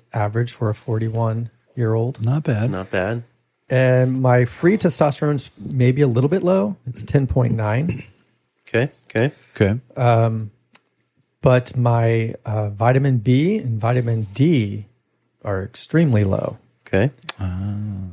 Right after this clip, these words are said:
Speaker 1: So, um, with talking with Rachel, uh, your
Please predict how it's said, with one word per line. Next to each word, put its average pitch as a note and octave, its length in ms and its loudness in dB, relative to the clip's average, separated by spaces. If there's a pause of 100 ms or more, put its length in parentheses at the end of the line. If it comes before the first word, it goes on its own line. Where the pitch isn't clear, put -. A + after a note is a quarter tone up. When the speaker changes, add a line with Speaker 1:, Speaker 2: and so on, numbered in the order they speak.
Speaker 1:
So, B2+ 680 2
um, A#2+ 560 4 (340)
with A#2+ 140 -2
talking B2 300 4
with A#2 160 2
Rachel, B2 540 2 (440)
uh, A2+ 320 -2
your G#2+ 280 -4